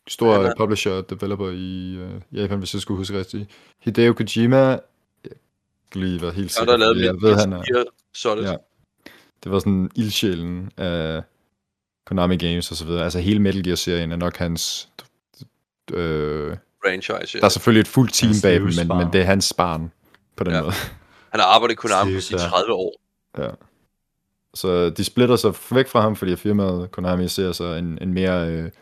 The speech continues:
Speaker 1: lukrativ vej at tage igennem enten mobile gaming og så videre. Og det... Øh, men de dropper ham bare med det samme. Og så er der alt det med, hvad fanden er det...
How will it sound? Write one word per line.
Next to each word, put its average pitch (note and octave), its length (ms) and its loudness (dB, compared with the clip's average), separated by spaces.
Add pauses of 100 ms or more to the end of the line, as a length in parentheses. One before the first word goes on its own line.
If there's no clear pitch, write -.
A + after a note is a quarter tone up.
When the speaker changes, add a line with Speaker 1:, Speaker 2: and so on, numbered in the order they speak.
(140)
Speaker 1:
lukrativ F#2+ 680 -4
vej F2 460 2
at E2 80 -8
tage F2+ 240 0
igennem E2 440 -2 (180)
enten F2+ 240 -6
mobile E2 640 0
gaming E2+ 440 -6
og F2+ 60 -8
så - 120 -8
videre. E2 200 -10 (220)
Og - 180 -14
det... F2+ 360 2 (100)
Øh, E2 60 -10 (880)
men G2 120 0
de E2+ 60 -4
dropper G2 240 8
ham F2+ 120 4
bare E2 140 2
med E2+ 80 0
det D#2 80 -4
samme. - 280 -4 (520)
Og D#2+ 260 -2
så - 120 -2
er - 20 2
der D#2+ 100 2
alt E2 160 -2
det E2+ 100 -2
med, D#2+ 300 -4 (1500)
hvad - 160 -14
fanden F2 260 -4
er E2 40 0
det... D#2+ 840 -4